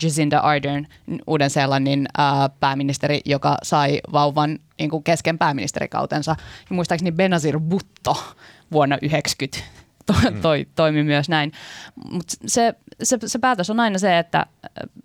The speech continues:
Speaker 1: nainen päättää jäädä kotiin, nainen ei edelleenkään nouse yhteiskunnan johtopaikoille sen takia. Ja mä en tiedä, et,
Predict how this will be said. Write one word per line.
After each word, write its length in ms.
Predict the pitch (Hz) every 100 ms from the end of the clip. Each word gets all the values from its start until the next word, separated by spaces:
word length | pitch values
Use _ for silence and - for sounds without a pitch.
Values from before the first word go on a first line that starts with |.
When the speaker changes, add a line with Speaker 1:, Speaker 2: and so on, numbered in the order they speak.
| _ - -
Speaker 1:
nainen 340 | 202 190 170
päättää 260 | 160 147 151
jäädä 160 | 147
kotiin, 460 | 151 143 147 147 151 _ _ -
nainen 480 | 156 147 143 139 143 -
ei 360 | 156 143 143 - - _ -
edelleenkään 560 | 151 135 143 139 143
nouse 280 | 123 147 165 -
yhteiskunnan 480 | 156 - 160 - 50
johtopaikoille 600 | - - - - 57 - - _ _ _ _ _ _ -
sen 120 | -
takia. 300 | - - - 185 _ _ - -
Ja 120 | 202
mä 100 | 180
en 60 | 202
tiedä, 220 | 208 196
et, 80 | 190